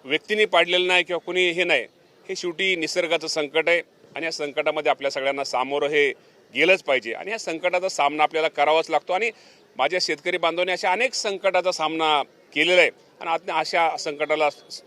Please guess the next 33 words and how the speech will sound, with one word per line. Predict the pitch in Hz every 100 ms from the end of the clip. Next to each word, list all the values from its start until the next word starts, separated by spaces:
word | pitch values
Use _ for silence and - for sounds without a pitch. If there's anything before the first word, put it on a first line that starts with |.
| -
सामना | 135 139 156
करून | 143 156 180 - - - -
माझा | 120 139
शेतकरी | - 135 143 143
हा | 139
उभा | 135 131 131
राहिलेला | 131 131 151
आहे. | - - - - -
त्यामुळं | 123 139 147 135 -
मला | 120 123 143
शेत-, | - 131 -
आपल्या | 135 135
माध्यमातून | 123 120 131 135 139
शेतकरी | - 127 139
बांधवांना | 131 123 127 139
एकच | 160 220
सांगायचं | - 160 165 165
आहे | 202
की | 226 247 196
ह्या | 208
संकटात | 202 190 196 208 214
शेवटी | 208 202 233 226 - - - - _ _
हे | 196 208 208
निसर्गाचं | 190 208 202 202 185
संकट | 190 185
आहे. | 196
आपल्या | 202 185 196
सगळ्यांना | 190 190
माहिती | 190 185 196
आहे | 185
की |
पूर्वी | 190 202
पाऊस | - 180 196